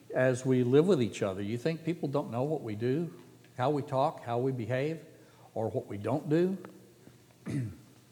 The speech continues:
James says Christianity is a public matter. It's about life together. He's targeting division. These Christians he's writing to are boastful about the future.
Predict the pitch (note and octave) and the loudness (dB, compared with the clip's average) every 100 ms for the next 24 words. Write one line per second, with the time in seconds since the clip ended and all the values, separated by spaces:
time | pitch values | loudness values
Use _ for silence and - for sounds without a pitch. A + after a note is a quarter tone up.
0 | - _ _ - - - - - - - | -20 _ _ -20 -20 -20 -20 -20 -20 -20
1 | - - - - - - - - - - | -20 -20 -20 -20 -20 -20 -20 -20 -20 -20
2 | - - - - - - _ - _ - | -20 -20 -20 -20 -20 -20 _ -20 _ -20
3 | - D3 E3 E3 E3+ D3+ C#3 B2 - E3 | 4 6 6 6 10 10 10 2 2 2
4 | D#3+ - C#3 C#3+ C3+ D3 C3+ C3+ A#2+ A#2+ | 2 4 4 4 2 4 4 2 0 -4
5 | A#2+ C3+ - B2+ C3 B2+ G#2 F#2 - - | 4 4 4 2 2 2 0 -6 -14 -2
6 | C#3 C3 C3+ B2+ C3 B2 C#3+ - C3 B2+ | -2 2 8 8 8 6 6 4 4 8
7 | D3 A2+ - - - - - - - - | 8 6 -4 -12 -18 -20 -20 -20 -10 -2
8 | C3+ - D#3+ E3 D#3 D3 C3 B2 D3+ D#3 | -2 8 10 10 6 4 2 6 6 4
9 | A#2+ A#2 A#2+ - F#3 F3+ - E3+ - D#3+ | 0 0 -2 4 6 6 4 0 2 0
10 | B2 C3 C#3+ F3+ C#3 B2 - A#2+ G#2 B2 | 4 6 6 4 0 -2 2 2 2 -2
11 | A2 G#2+ C#3+ E3+ - D3+ C#3 C3+ C3+ B2+ | -2 8 8 8 2 4 6 4 2 -2
12 | - E3+ E3+ F#2+ - | -2 -2 0 -10 -12